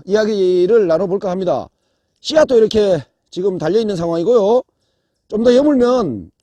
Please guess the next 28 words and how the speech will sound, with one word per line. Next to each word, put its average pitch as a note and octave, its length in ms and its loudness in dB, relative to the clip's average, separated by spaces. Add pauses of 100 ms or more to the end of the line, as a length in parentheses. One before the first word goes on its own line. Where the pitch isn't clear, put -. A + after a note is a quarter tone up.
(360)
요 F#3 80 0
세로 A3+ 240 4
부분이 B3+ 280 0
갈라지면서 G#3 840 -2 (1400)
하얀 F3+ 320 2
솜털 D4 360 2
같은 A3 580 -2
것이 F3+ 1300 0
마치 G3 580 -2
그 D#3 80 -2
낙하산처럼 F#3+ 960 -2 (360)
씨앗을 A#3 380 0
하나씩 G#3 420 -4
달고, F3+ 440 0 (420)
어, B2 260 -6
공중으로 G3+ 460 -2
날아가게 G3+ 380 0
됩니다. D#3+ 480 -2 (500)
그렇게 A3+ 240 0
해서 G#3 120 0
멀리 G3+ 320 2
멀리 G#3+ 240 -2
날아가서 G3+ 440 -2
또 F#3 160 -6
씨앗을 F3 320 -2
퍼뜨리고 E3 460 -4
그렇게 D3 260 -6
하죠. D#3+ 500 -2